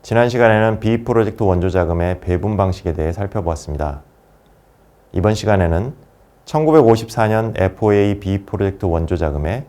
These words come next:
기업 레벨 배분 상황을 알려주는 자료를 소개하겠습니다. 한국에 제공된 천구백오십사 회계연도 에프오에이 자금 중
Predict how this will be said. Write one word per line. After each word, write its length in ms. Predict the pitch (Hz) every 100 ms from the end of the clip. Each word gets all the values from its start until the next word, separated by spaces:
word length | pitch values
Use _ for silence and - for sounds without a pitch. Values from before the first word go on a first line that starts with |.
| - _ _ _ _
기업 460 | - 104 107 - -
레벨 400 | 87 90 90 92
배분 320 | 85 80 90
상황을 320 | 90 85 85
알려주는 680 | - 76 80 76 78 117 - _
자료를 560 | - 80 76 82 95 98
소개하겠습니다. 840 | 98 90 85 78 - - - - _ _ _ _ _ _ _ _ _ _ _ _ _ _ _ _
한국에 380 | 151 156 143 135
제공된 640 | 123 110 104 107 107 101
천구백오십사 760 | 135 135 120 123 104 98 113
회계연도 560 | 104 107 110 95 82 92
에프오에이 480 | 82 80 - 95 87
자금 300 | 80 76 73
중 300 | 92 80